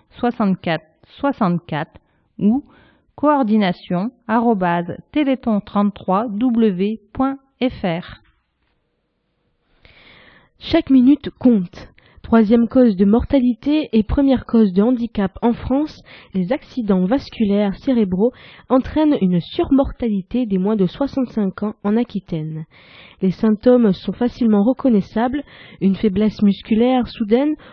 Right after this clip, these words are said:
Speaker 2: ou une paralysie d'un bras ou du visage, des difficultés à parler, des troubles de l'équilibre, de la vision ou encore des maux de tête. À la moindre alerte, il faut impérativement et immédiatement appeler le quinze.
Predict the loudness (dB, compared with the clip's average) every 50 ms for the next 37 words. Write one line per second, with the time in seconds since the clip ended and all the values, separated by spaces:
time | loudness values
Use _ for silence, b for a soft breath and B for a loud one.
0 | B 2 4 4 6 4 4 2 0 0 0 2 2 2 2 2 0 0 2 2
1 | 2 2 0 -2 -2 -4 -6 -6 -10 _ _ 0 0 2 2 2 2 2 0 0
2 | 0 -2 -2 -2 -4 -6 -8 B B B B B B -10 B -4 -2 0 -2 -2
3 | -2 -4 -4 -2 -4 -4 -2 -2 -2 -2 -2 -2 -4 -6 -4 -2 0 0 2 2
4 | 0 0 -2 -4 _ -6 -2 0 0 0 0 0 2 2 4 4 4 4 4 4
5 | 2 2 0 0 -2 0 2 2 2 2 0 -4 B B B B B B 0 2
6 | 4 4 4 2 2 0 -2 -2 -2 0 0 0 0 -2 -6 _ _ _ _ _
7 | 2 4 4 4 2 2 2 2 2 2 2 0 0 2 2 2 4 2 0 0
8 | -2 -6 -8 -8 -10 _ -20 -20 b b b b b b b b b b -4 0
9 | 2 4 4 4 4 4 4 4 2 2 2 2 0 -2 -4 -6 -10 -14 -14 -8
10 | -2 0 0 0 0 2 0 0 0 2 0 0 2 2 2 2 2 0 -2 -2
11 | 0 2 2 2 2 2 0 -4 -6 -4 -2 0 2 2 2 2 2 2 2 2
12 | 2 2 2 2 0 0 -2 -2 0 2 2 2 4 2 2 0 0 -2 -4 -4
13 | -2 -2 -4 -6 -8 -12 -16